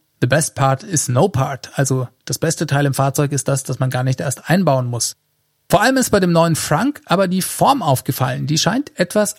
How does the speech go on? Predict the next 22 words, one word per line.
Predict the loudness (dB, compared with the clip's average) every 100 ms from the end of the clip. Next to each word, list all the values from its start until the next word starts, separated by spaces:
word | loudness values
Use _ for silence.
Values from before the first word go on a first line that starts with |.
| -4
anders | 0 2 0 0
zu | 0
sein | 0 0 -2 -4 _ _ _ _
und | 2
spekuliert | 2 2 0 0 0
wird, | -2 -2
ob | -4 -2
Tesla | -6 -4 -2
dies | -2 -4 -2
eventuell | 0 0 0 0
getan | -2 -2 0 0
haben | 0 -2
könnte, | 0 0 0 -2 -4 _ _ _
um | 0 0 2
dahinter | 2 2 2 0
mehr | 0 -2
Platz | -4 -6 -6 -4
für | 0
eine | 0 0
Wärmepumpe | 2 2 4 4 4 0
zu | 0
schaffen. | 0 -2 -4 -12